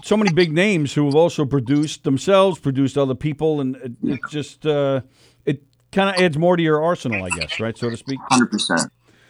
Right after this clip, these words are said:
Speaker 2: Hundred percent.
Speaker 1: Um, that's, that's great. Um, and, and by any chance, did, I mean, did you have any more conversations with Mark af-, after meeting him that day?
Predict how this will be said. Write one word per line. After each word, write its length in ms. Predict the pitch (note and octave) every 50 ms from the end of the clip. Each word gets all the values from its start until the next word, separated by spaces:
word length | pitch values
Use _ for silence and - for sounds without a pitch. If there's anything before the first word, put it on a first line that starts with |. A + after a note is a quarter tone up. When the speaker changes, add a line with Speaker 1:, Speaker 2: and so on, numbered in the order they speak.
| _ - -
Speaker 2:
Hundred 140 | G#2 G2+
percent. 220 | B2+ B2+ A#2+ A#2 A#2 A2+
Speaker 1:
Um, 60 | - _ _ _ _ _ _ - - - - _ _ -
that's, 340 | C#3 C#3+ - - - - - -
that's 240 | C3+ C3 B2 -
great. 400 | - - A#2 B2 B2 A2+ G2+ - -
Um, 440 | A#2+ B2 B2+ B2 B2+ B2 B2+ C3 D3+ E3
and, 140 | E3+ G3 -
and 320 | - G#3 G3+ G3+ F#3+ - _ -
by 240 | F3+ C3+ G3+ A3+
any 140 | C4 C#4 C4+
chance, 360 | F#3 - A3 A3 G3 E3 -
did, 280 | - - E3 D#3+ D3+ D3 - _ _ _ _ _ - - - _ - - -
I 80 | D#3+
mean, 140 | E3 F3+ F#3 - F3 C#3+
did 180 | A#2 E3+ D3+ D3
you 180 | E3 E3 D#3+
have 180 | D#3 G3 G3+ F#3+
any 280 | G#3 G3+ G3 F#3+ G3 _ - - - -
more 300 | F3+ E3 E3+ G3+ G#3 F#3
conversations 880 | - - G3 G3 G3 F#3+ F3+ F#3 E3+ - - G3 A3+ G#3 - C4 F#3+
with 100 | G#3+ A3
Mark 300 | F#3 F#3+ G3+ A3+ A#3 -
af-, 160 | A3+ A3 G#3+ A3 - _
after 240 | - F#3 F3 - E3+
meeting 180 | F3 G3+ G#3+ G#3+
him 100 | G#3 G#3+
that 200 | A3 A3 G#3+ A3
day? 280 | A3 A3 A3 A3 F3+